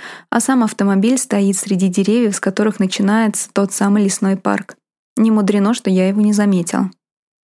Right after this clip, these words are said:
«Прости». Всё, что я смогла выдавить из себя, пытаясь унять дрожь в пальцах. Какого чёрта меня так трясёт? Мужчина также молчаливо продолжает смотреть на меня.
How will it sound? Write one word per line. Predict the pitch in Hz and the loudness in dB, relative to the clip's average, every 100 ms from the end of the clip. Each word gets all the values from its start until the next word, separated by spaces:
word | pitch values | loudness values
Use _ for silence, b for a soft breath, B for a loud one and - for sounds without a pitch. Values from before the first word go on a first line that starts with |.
| - | -4
«Прости». | 214 220 - 202 208 - _ _ _ _ - | -2 -2 -2 -2 -2 -4 _ _ _ _ -8
Всё, | - 180 | -2 -2
что | - | 0
я | 190 | -2
смогла | 196 185 190 | 0 0 2
выдавить | 185 180 180 180 | 0 0 -2 -2
из | 190 | -4
себя, | - 202 | -2 -2
пытаясь | 208 180 180 180 190 | 0 0 0 0 0
унять | 185 180 | 0 0
дрожь | 185 185 - | -2 -2 -2
в | |
пальцах. | 196 202 - - - _ _ _ _ - | -2 0 -2 -8 -12 _ _ _ _ -14
Какого | - - 208 233 | -10 -4 -4 -4
чёрта | - 202 - 202 | -4 -6 -2 0
меня | 202 202 | 0 0
так | 202 208 | -2 -4
трясёт? | 226 226 - 202 202 - _ _ _ _ _ | -4 -4 -2 -4 -4 -14 _ _ _ _ _
Мужчина | 214 220 - 285 233 | 0 0 2 0 0
также | 214 220 214 | 0 0 2
молчаливо | 202 196 - 202 240 | 0 0 -2 0 0
продолжает | 190 190 190 190 202 208 | -2 0 0 0 0 -2
смотреть | - 190 202 196 | -2 -2 0 0
на | 214 | 2
меня. | 220 196 202 | 2 2 -2